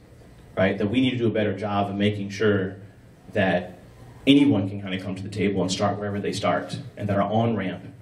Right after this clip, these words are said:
is adequate. Usually a telltale sign that one of these things has happened is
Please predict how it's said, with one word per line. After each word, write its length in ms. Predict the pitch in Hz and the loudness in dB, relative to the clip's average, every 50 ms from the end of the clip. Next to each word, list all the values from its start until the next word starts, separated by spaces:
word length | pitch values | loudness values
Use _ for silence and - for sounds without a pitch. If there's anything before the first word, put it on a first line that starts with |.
| - - - - - - - - | -20 -20 -20 -20 -20 -20 -8 2
is 380 | - 107 104 95 92 95 - - | 4 6 6 6 4 0 -2 -4
adequate. 420 | - 104 85 85 85 - - - - - - - - - - - - - - - - - - - - - - - - - - - - - - - - - - - - - - - - - - - - - - - - - - - - - - - - - - - - - - - - | -6 -6 -6 -6 -8 -10 -12 -14 -16 -20 -20 -20 -20 -20 -20 -20 -20 -20 -20 -20 -20 -20 -20 -20 -20 -20 -20 -20 -20 -20 -20 -20 -20 -20 -20 -20 -18 -18 -18 -18 -18 -20 -20 -18 -18 -18 -16 -16 -16 -18 -18 -18 -18 -18 -18 -16 -14 -14 -14 -14 -16 -18 -18 -18 -20 -20 -16 -6 -2
Usually 800 | - 113 131 160 190 220 220 208 190 175 143 139 139 139 143 | 2 6 8 8 8 8 8 6 4 4 6 6 6 6 4
a 60 | 123 | 0
telltale 580 | - - - 123 127 127 123 120 - 123 110 104 | -4 -4 -2 0 2 2 2 0 0 -2 -2 0
sign 680 | 101 104 104 104 107 110 123 131 139 139 - - - - - - - - - - - - _ - - - - | 0 -2 -2 -2 0 0 0 -2 -2 -6 -8 -12 -16 -20 -20 -20 -20 -20 -20 -20 -20 -20 _ -20 -20 -6 0
that 100 | - 101 | 2 4
one 160 | 101 110 113 | 4 4 4
of 100 | 120 117 | 4 2
these 180 | 117 117 110 - | 0 -2 -2 -2
things 220 | - 113 110 104 | -2 -2 -2 -2
has 120 | 101 92 98 | -4 -4 -4
happened 580 | 101 101 104 - - 147 156 170 170 170 - - - - - - - - - - - - - - - - - - - - - - - - - - - - - - - - - - - - - - - - - - - - | -2 -2 -2 0 2 4 4 4 2 2 0 -6 -12 -20 -20 -20 -20 -20 -20 -20 -20 -20 -20 -20 -20 -20 -20 -20 -20 -20 -20 -20 -20 -20 -20 -20 -20 -20 -20 -20 -20 -20 -20 -20 -20 -20 -20 -20 -20 -20 -18 -14 0 4
is 560 | - 117 113 107 107 104 104 104 - - - | 4 6 6 6 4 2 0 -2 -4 -8 -12